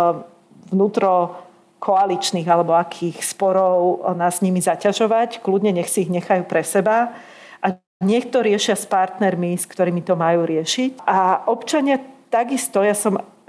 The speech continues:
veľmi silná zastankyňa takzvanej deliberatívnej demokracie,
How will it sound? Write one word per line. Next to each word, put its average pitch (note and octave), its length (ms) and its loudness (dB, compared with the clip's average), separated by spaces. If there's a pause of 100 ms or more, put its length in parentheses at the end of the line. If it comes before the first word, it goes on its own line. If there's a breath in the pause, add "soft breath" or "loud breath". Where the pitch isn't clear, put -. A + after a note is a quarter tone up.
(480)
veľmi B3 320 0
silná A3 400 0
zastankyňa F#3 1300 0 (320 loud breath)
takzvanej F#3 560 0
deliberatívnej F#3+ 800 0
demokracie, F#3+ 880 0